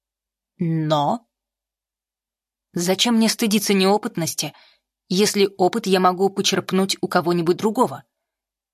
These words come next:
Я использую все доступные мне источники, кто бы что об этом ни думал. Взять хоть моих людей. Я знаю, что вы подумали о них при первой встрече.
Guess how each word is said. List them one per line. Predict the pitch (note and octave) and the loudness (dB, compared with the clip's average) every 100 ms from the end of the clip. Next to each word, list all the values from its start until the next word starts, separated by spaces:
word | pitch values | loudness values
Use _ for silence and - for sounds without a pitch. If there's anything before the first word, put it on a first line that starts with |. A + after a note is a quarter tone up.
| _ | _
Я | D#3+ D#3 | -6 -4
использую | D#3 - F#3 G3 B3 | -4 0 0 0 -2
все | C4 - | -2 -2
доступные | G#3+ A3 - G3 G#3 G#3 | -2 -2 -4 -2 -2 0
мне | F#3+ F3+ | 0 0
источники, | - F3+ F3 A3 G#3+ A#3+ - - _ _ | 0 -2 0 -4 -4 -8 -10 -20 _ _
кто | - G3+ | -2 0
бы | A#3 | 0
что | - G3+ | 0 2
об | F#3 F3 | 2 0
этом | F3 G#3+ | 0 0
ни | A3 | 2
думал. | F3 E3+ F3 F3 _ _ _ _ _ _ _ _ | 0 0 -2 -6 _ _ _ _ _ _ _ _
Взять | D#3+ F3 F#3+ | -2 -2 -2
хоть | - A3 | -6 0
моих | G#3+ A3 - | 2 2 0
людей. | B3+ G#3+ C3+ - _ _ _ _ _ _ - | 0 0 -2 -8 _ _ _ _ _ _ -2
Я | B3+ A#3+ | 0 2
знаю, | G#3+ E3+ | 2 2
что | D#3+ F#3+ | 0 0
вы | F3 F3 | 0 2
подумали | F3+ F3 G3 F#3 | 2 2 2 4
о | F3+ E3+ | 4 2
них | F#3 F3+ | 0 -2
при | - F#3 | -2 0
первой | F#3 E3 E3 | 0 0 -2
встрече. | - D#3+ C#3+ - - | -4 -6 -6 -6 -8